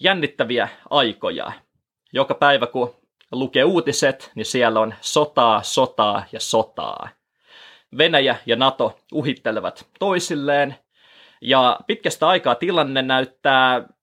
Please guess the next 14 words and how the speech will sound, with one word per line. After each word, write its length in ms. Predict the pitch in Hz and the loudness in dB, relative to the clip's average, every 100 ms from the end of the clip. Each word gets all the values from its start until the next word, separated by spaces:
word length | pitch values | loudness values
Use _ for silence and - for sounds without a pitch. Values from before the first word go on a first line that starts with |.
| _ _ | _ _
erittäin 880 | 156 226 139 - _ 113 107 107 110 - - | 0 2 0 -6 _ -2 0 -2 -10 -20 -6
epämiellyttävältä 1120 | - 175 147 131 120 117 - 117 110 110 - | -4 0 0 2 0 -2 -6 -2 0 -2 -2
ja 420 | 113 113 110 110 - - | -2 0 2 0 -2 -6
räjähdysherkältä. 1900 | 127 - 143 123 113 110 110 - - - 135 131 - - 90 82 - 67 - - _ _ _ _ _ _ - - - - - _ _ - | -4 2 2 2 0 -4 -6 -10 -16 -8 -2 0 -2 -8 -8 -8 -10 -10 -10 -12 _ _ _ _ _ _ -20 -20 -20 -20 -20 _ _ 0
Ja 520 | 135 135 131 127 - _ _ _ _ _ _ _ _ _ _ - | 4 6 6 2 -4 _ _ _ _ _ _ _ _ _ _ -2
mua 220 | 233 254 202 | 2 4 4
henkilökohtaisesti 960 | 277 226 175 151 - 147 156 - 151 | 2 0 0 0 0 0 -2 2 2
ei 240 | 147 147 175 | 2 2 2
elämässä 400 | 220 147 - 165 | 2 0 -2 -4
kuumota 560 | 156 156 135 - 131 - _ _ | -2 -2 -2 -2 -2 -4 _ _
kovin 240 | - 185 143 | 0 2 2
moni 240 | 113 107 | 2 0
asia, 500 | 110 107 - 113 95 - - | 0 -2 -2 -4 -4 -6 -8
mutta 680 | 120 117 - 127 117 - | -4 -4 -2 0 0 -2